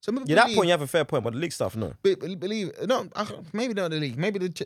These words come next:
Speaker 1: champ-,
Speaker 2: 'Cause the
Speaker 1: champ-
Speaker 2: European Cup has always
Speaker 1: Yeah,
Speaker 2: been,
Speaker 1: that's fine, that's
Speaker 2: has
Speaker 1: fine.
Speaker 2: always
Speaker 1: That
Speaker 2: been
Speaker 1: might be the
Speaker 2: the pinnacle
Speaker 1: pinnacle
Speaker 2: of
Speaker 1: of
Speaker 2: football.
Speaker 1: it, ob-, obviously pinnacle of European football, but people c-, equate the, the valuableness of a Champions League now. It's just so much to, so, to the point people say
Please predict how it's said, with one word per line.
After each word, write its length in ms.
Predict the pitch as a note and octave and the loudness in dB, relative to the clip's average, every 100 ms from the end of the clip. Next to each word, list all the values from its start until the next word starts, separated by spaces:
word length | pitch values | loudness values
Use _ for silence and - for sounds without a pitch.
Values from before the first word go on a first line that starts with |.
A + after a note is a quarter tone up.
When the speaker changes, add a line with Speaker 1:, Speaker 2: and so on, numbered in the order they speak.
| C3 | -6
Speaker 1:
champ-, 160 | E3 B2+ | -4 0
Speaker 2:
'Cause 120 | F3+ | 0
the 40 | |
Speaker 1:
champ- 140 | G3 G3+ | 2 2
Speaker 2:
European 140 | A3 | 2
Cup 160 | A3+ G#3 | 2 0
has 100 | F#3+ | 2
always 140 | G3+ F3+ | 4 4
Speaker 1:
Yeah, 80 | F#3 | 4
Speaker 2:
been, 80 | |
Speaker 1:
that's 100 | E3 | 2
fine, 120 | D3 D3 - | -2 -4 -6
that's 140 | E3 | 0
Speaker 2:
has 80 | F3 | 2
Speaker 1:
fine. 0 | F3+ | 4
Speaker 2:
always 80 | F3+ | 6
Speaker 1:
That 20 | |
Speaker 2:
been 60 | A3+ | 6
Speaker 1:
might 80 | |
be 60 | G3+ | 6
the 80 | F3 | 4
Speaker 2:
the 20 | |
pinnacle 320 | G#3 D3 E3 | 4 6 4
Speaker 1:
pinnacle 140 | D3+ D#3 A#2+ | 2 -2 -2
Speaker 2:
of 20 | |
Speaker 1:
of 120 | F2+ - F3+ | -6 -6 -8
Speaker 2:
football. 160 | A#2+ | -4
Speaker 1:
it, 0 | G3+ - | -4 -4
ob-, 60 | - | 0
obviously 320 | A3 G#3+ F3 | 2 2 0
pinnacle 340 | F3+ F#3+ E3 | 0 0 2
of 120 | D3+ D3 | 0 0
European 320 | D3 D#3 C3+ | -2 -2 -4
football, 340 | A#2 F2+ - _ _ | -6 -10 -14 _ _
but 120 | - D3+ | -8 -6
people 260 | B3+ B3 - | -6 -6 -8
c-, 80 | - - | -8 -8
equate 520 | - - D#3+ - C3+ | -8 -2 -2 -2 -2
the, 140 | D3+ | 0
the 220 | C#3+ B2+ D3 | 0 0 2
valuableness 720 | F3 A3+ G#3 F3+ F3 D3+ - - - | 4 4 4 4 2 0 -4 -10 -2
of 280 | C#3+ B2+ - _ C3 | -2 -2 -12 _ 0
a 440 | B2+ B2 B2 A#2 _ _ _ _ _ _ _ _ | 2 2 -2 -6 _ _ _ _ _ _ _ _
Champions 520 | - F3 D#3 D3 C3+ | 0 2 4 2 0
League 160 | D3 A#2 | -2 -4
now. 260 | G#2 F2 _ _ | -6 -8 _ _
It's 160 | G#3+ | -4
just 320 | - C#4 - - | -4 -6 -6 0
so 200 | B3+ A#3 | 2 2
much 400 | C#4+ - - - - | 0 -6 -16 -18 -10
to, 140 | A3 | -4
so, 140 | B3 - | 0 -2
to 180 | E3+ | 0
the 80 | G#3+ | -2
point 220 | G#3 B3+ F#3+ | 0 -2 -2
people 160 | A3 | -2
say 180 | G#3 | 0